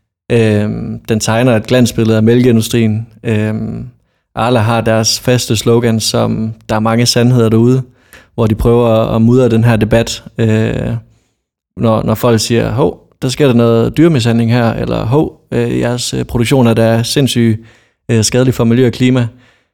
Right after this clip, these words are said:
For ligesom at mudre den her debat og sige, "Ja, ja, det, der,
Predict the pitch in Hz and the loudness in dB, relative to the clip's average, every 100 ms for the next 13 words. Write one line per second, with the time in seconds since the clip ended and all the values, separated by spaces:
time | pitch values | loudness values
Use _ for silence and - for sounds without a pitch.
0 | _ _ 127 127 127 120 131 143 117 120 | _ _ -4 0 2 4 4 4 2 0
1 | 110 107 117 113 - 113 104 - 95 120 | 0 0 0 -2 -4 -6 -6 -8 -6 -4
2 | 98 101 110 107 120 | -4 -4 -8 -4 -4